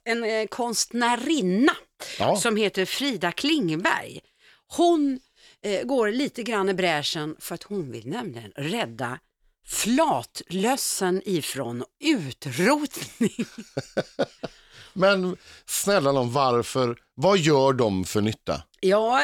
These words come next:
Speaker 1: eh, ingen, egentligen ingen nytta alls.
Speaker 2: Nej.
Speaker 1: Men hon vill då göra det. Första jag tänkte på, hur fan ska hon gå tillväga då? Då hade hon tänkt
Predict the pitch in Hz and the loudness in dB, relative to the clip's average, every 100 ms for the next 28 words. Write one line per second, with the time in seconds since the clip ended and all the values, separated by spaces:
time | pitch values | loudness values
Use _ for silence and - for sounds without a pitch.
0 | - 240 233 226 214 - 277 226 165 226 | 0 -6 -4 -4 -4 -2 0 0 0 0
1 | 285 190 - 190 127 139 214 247 196 160 | -4 -6 -2 -2 -2 -4 -4 -2 0 0
2 | 180 156 - - 127 - 113 - 123 147 | 0 -2 -4 -2 -2 -2 -6 0 0 0
3 | - - - - 240 247 254 339 381 349 | -4 -18 -20 -2 0 2 2 4 4 0
4 | 226 214 202 180 170 175 269 - 269 269 | -2 0 2 2 0 -4 -4 0 0 0
5 | 269 277 - - 165 - _ _ _ _ | -2 -4 -4 -6 -8 -10 _ _ _ _
6 | - 240 202 156 151 - _ _ _ _ | -8 -6 -4 -6 -8 -14 _ _ _ _
7 | _ _ _ - - 240 - - - 170 | _ _ _ -8 2 2 2 -4 -2 -2
8 | 135 - - - 156 135 135 139 139 135 | -2 -6 -8 -2 0 0 -2 -6 -6 -8
9 | - 147 151 131 139 175 190 - _ _ | -8 -6 -4 -4 -4 -4 -6 -10 _ _
10 | - - 214 262 370 392 - 233 302 269 | -20 -18 -4 2 4 4 0 -4 -2 -2
11 | 214 180 190 165 120 156 190 _ | 0 2 0 -2 -8 -8 -12 _